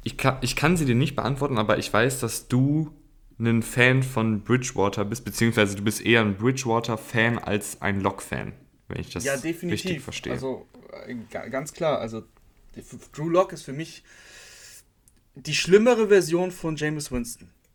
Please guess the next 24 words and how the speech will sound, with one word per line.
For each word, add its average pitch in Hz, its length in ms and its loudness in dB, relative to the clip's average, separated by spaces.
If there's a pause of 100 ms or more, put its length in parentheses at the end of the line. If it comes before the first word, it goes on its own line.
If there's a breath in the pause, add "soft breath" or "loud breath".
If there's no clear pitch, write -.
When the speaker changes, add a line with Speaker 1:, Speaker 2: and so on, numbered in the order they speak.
(580 loud breath)
Speaker 2:
Drew 170 200 0
Speaker 1:
Ich - 60 4
Speaker 2:
Lock 185 100 8
Speaker 1:
muss 202 120 4
sagen, 113 460 0 (460)
Speaker 2:
Ja. 123 280 -4
Speaker 1:
wir, 113 160 2
wir, 117 440 4
wir 110 440 2 (720)
sind 131 240 -2
jetzt 160 140 -2
hier 123 100 0
direkt 139 220 -2
nach 127 100 0
zwei 131 220 2
Minuten 139 380 0
in 107 100 0
der 113 100 2
ersten 127 380 -2
Diskussion. 113 580 -4
Ich - 160 -8
würde 143 200 4
aber 104 200 6
sagen, 117 540 2